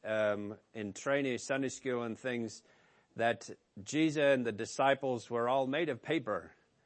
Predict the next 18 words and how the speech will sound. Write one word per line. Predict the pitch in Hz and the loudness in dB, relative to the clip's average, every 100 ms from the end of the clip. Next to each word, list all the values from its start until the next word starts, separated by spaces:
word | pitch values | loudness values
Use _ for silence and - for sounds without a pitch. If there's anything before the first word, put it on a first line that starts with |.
| _ _ | _ _
and | 104 104 | -10 -8
stuck | - 165 143 | -2 0 0
to | 143 131 | 0 -2
a | |
felt, | 113 139 143 123 107 101 - | 0 2 2 0 -8 -16 -10
a | 117 | -10
flannel | - - 139 143 131 | -10 -4 0 0 -2
board, | 104 123 110 90 76 _ _ _ _ _ _ | 0 2 2 0 -8 _ _ _ _ _ _
right? | - 113 113 - _ _ _ _ | -4 -2 -4 -10 _ _ _ _
Um, | 120 123 120 110 107 _ _ _ _ _ _ _ 135 | 4 6 6 0 -10 _ _ _ _ _ _ _ 0
but | 139 143 131 | 4 4 2
now, | - 113 123 156 165 127 127 131 _ _ _ - | -10 -4 0 2 4 4 2 0 _ _ _ 0
um, | 117 113 107 104 98 _ _ _ - | 4 6 4 -2 -10 _ _ _ -6
the | 113 | -4
pictures | 120 175 175 190 151 | -2 -2 0 0 0
in | 165 127 | 0 0
my | 123 123 | 0 0
mind | 127 135 135 | 0 0 0